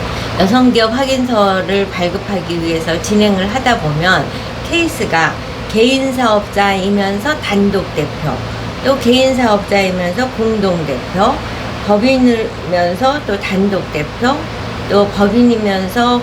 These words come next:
공동 대표, 또 법인이면서 각자 대표, 또 유한회사, 협동회사, 이렇게 이제 회사의 유형도 아주 다양합니다. 잠깐만요.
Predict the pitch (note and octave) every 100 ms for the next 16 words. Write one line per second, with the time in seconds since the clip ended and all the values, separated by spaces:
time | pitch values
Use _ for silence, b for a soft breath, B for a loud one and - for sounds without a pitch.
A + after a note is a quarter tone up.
0 | A#3 A#3 B3 A#3+ A3+ G#3+ G3 D#3 D3 -
1 | A3 A#3+ D#4 - - - - - G3 G#3+
2 | G#3 G3+ G#3 A3 A#3+ A3 G#3 F#3 F#3 B3+
3 | C4 - G3 - G3+ F#3+ F3 D#3 - D3+
4 | G2+ - - - - G3+ G#3+ C4 D4 C#4+
5 | C4 B3 A#3 C4 C4 D4 - B3 A3+ F#3+
6 | - C#3+ C#3 G#3 A#3+ C4 A3 G3+ F#3+ F3+
7 | B - - F4+ E4+ D#4 C4+ G#3 A3 A#3
8 | A3 G3+ G#3 A2 F3+ F#3+ F#3+ D#3 F3 F3+
9 | D#3+ C3 A2+ - - - - - - -
10 | - - - - - - - - - A#2+
11 | - B2+ A#2+ A#2+ D3